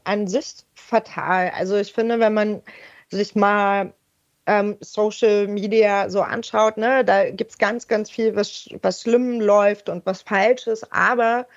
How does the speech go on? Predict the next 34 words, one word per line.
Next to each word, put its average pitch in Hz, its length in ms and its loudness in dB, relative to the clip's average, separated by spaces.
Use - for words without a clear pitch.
marginalisierte 220 1040 -2
Stimmen 233 480 0
haben 214 180 -4
sich 247 380 -4
da 185 240 2
auch - 120 -4
ihren 214 260 -4
Raum 175 460 2
hart 160 300 -2
erkämpft. - 640 -4
Also, 180 500 0
ähm, 196 680 2
diese, 220 680 2
diese 214 280 -4
Diversität 202 840 0
an 190 160 -4
Stimmen 226 480 0
gab 175 340 0
es 233 140 -2
vor 196 420 0
zehn 208 440 -2
Jahren 175 400 0
so 220 160 6
nicht. 285 260 0
Und 170 160 0
das 185 160 -2
hat 170 180 0
auch 196 180 0
was 202 200 -2
genau 190 260 2
damit 190 280 -2
zu - 140 -6
tun, 233 320 0
dass, 170 300 -2